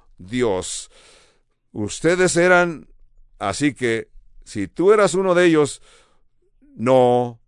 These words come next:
sientas odio con los que tú sabes que están bien.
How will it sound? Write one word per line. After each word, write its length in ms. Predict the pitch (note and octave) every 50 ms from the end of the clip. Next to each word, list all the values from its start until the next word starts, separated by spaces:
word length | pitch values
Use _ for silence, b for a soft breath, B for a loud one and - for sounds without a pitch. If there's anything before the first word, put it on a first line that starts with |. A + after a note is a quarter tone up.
| _ _
sientas 840 | - - - B2+ B2 A#2+ A#2 A2 - - G#2 G#2 G2+ - - - _ _ _
odio 400 | - A#2+ A#2+ A#2 A2+ A2+ G#2+ G2+
con 180 | - F#2+ F#2+ G2
los 120 | G2+ F#2+
que 160 | - G2+ F#2
tú 160 | - - D#3 C3
sabes 400 | - C3+ C3 B2 A2+ - - -
que 160 | - - G#2
están 260 | F#2+ - - A#2 A2
bien. 220 | G2+ G2 F#2+ F#2+